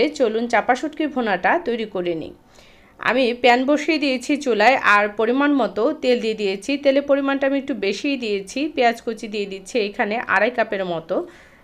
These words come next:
আর রসুন কুচি এখানে অ্যাড করে দেব আড়াই কাপের মতো। চাপা শুটকি ভুনাটা তৈরি করার ক্ষেত্রে এখানে কিন্তু পেঁয়াজ এবং রসুনের পরিমাণটা একটু বেশিই লাগবে। আর আমি একটু পুলিটা বেশি পরিমাণে তৈরি করতে চাচ্ছি,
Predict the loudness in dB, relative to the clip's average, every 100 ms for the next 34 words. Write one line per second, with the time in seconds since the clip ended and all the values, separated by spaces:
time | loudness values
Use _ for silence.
0 | 0 0 2 0 -2 -2 -2 -2 -2 0
1 | 2 4 2 -2 -4 0 0 0 0 2
2 | 2 2 0 -2 -4 -6 -8 -10 -12 _
3 | -4 2 0 0 -6 -6 -4 0 0 2
4 | 0 0 -6 -2 0 0 -2 -6 -4 -6
5 | -4 -4 -4 -4 -6 -6 -2 0 0 0
6 | -2 -4 -4 -4 -6 -6 -6 -6 -6 -8
7 | -6 -6 -4 -4 -6 -8 -6 -6 -6 -6
8 | -4 -4 -4 -8 -8 -20 -20 -6 2 4
9 | 4 0 -2 -2 -4 -4 -4 0 0 0
10 | -4 -6 -2 -2 0 -4 -4 -6 -6 -8
11 | -8 -6 -2 -2 -2